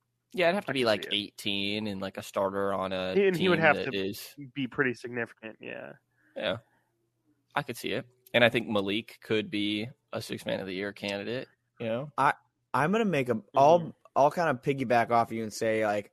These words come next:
Speaker 3: I think that Keegan Murray should be the favorite for Rookie of the Year in my eyes, because I think Paolo just, he's, I'm, I don't wish it on him. I just, I see some risks with him. I don't know. I just see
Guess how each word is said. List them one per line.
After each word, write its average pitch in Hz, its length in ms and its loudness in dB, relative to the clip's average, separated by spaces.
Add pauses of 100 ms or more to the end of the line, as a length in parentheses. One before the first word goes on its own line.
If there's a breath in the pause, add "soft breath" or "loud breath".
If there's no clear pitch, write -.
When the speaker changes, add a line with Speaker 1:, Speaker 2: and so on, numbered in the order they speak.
Speaker 3:
I 135 180 6
think 208 240 -6
that 151 160 2
Keegan 120 260 -2
Murray 110 200 -2
should 107 120 -8
be 107 60 -2
the 85 80 -8
favorite 98 440 -4
for 92 260 -6 (240)
Rookie 104 260 -4
of 95 80 -4
the 95 60 -8
Year 90 320 -8
in 117 100 -2
my 113 200 2
eyes, 101 340 -2
because 113 500 0 (520)
I - 80 -12
think 180 240 -8
Paolo 139 460 4
just, 139 280 -6 (720)
he's, - 400 -6 (100)
I'm, 131 200 -2 (380)
I 135 160 10
don't 165 180 8
wish 156 220 8
it 131 60 -2
on 117 140 4
him. 110 80 -4
I 120 120 -2
just, 113 280 -6
I 113 120 0
see 135 560 0
some 113 540 -2
risks 131 440 0
with 107 140 -6
him. 87 440 -12
I 123 140 0
don't 131 120 0
know. 131 140 2
I 113 120 2
just 104 180 -10
see 127 360 -2